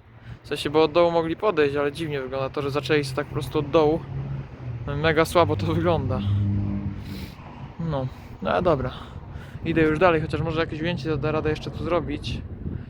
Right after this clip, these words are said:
Tam w środku te podświetlenia są? Są cały czas.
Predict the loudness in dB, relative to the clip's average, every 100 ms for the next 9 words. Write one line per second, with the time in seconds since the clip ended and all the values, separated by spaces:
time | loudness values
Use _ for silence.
0 | -6 -4 -2 2 0 0 -2 -2 -4 -4
1 | -2 0 0 -2 -2 -2 -4 -4 -4 -2
2 | -2 -2 -4 -6